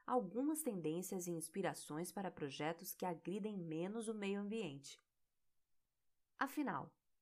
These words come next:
o que é sustentabilidade? O princípio da sustentabilidade é o equilíbrio entre os recursos naturais disponíveis e o consumo deles. Afinal, se eles forem explorados em uma velocidade maior do que a natureza consegue repor,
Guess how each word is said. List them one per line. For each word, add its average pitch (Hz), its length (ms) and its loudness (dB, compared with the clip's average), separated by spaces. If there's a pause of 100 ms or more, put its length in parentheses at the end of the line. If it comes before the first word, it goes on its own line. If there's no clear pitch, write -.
(160)
o 254 100 0
que 262 240 4
é 277 140 8
sustentabilidade? 214 1040 -2 (1300)
O 202 80 0
princípio 247 580 2
da 202 140 0
sustentabilidade 160 1120 0 (220)
é 190 100 0
o 208 60 6
equilíbrio 202 680 0
entre 151 160 -4
os 156 100 -2
recursos 151 480 -2
naturais 156 640 2
disponíveis 151 800 -2 (240)
e 208 80 -6
o 226 60 -2
consumo 233 520 0
deles. 151 560 -2 (1200)
Afinal, 202 600 0 (360)
se - 180 4
eles 247 240 4
forem 294 300 0
explorados 139 680 0
em 147 120 0
uma 196 180 -2
velocidade 180 640 -2
maior 160 560 6
do 160 120 -6
que 156 100 -8
a 147 40 -6
natureza 156 500 -2
consegue 190 500 -4
repor, 160 480 0